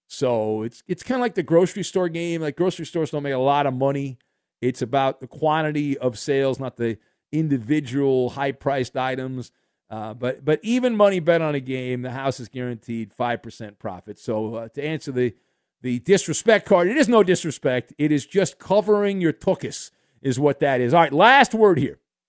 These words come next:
So the, the other big story, which is probably bigger than the, the Joe Burrow story in the lead up to this game, is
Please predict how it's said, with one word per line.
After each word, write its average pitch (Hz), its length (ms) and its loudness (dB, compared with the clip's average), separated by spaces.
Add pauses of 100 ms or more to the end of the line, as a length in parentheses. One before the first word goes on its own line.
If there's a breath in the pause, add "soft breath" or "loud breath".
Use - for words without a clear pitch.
(320)
So 190 180 0
the, 185 320 0
the 185 120 2
other 311 240 10
big 208 360 0
story, 196 300 4
which 151 140 2
is - 40 -14
probably 156 220 -4
bigger 156 240 0
than 123 120 -8
the, 117 200 -8 (500)
the 123 160 0
Joe 180 280 8
Burrow 151 520 4
story 92 560 -6 (440)
in 139 200 -2
the 139 80 2
lead 185 260 2
up 165 180 4
to 151 80 -2
this 135 180 0
game, 127 360 -6
is 123 500 2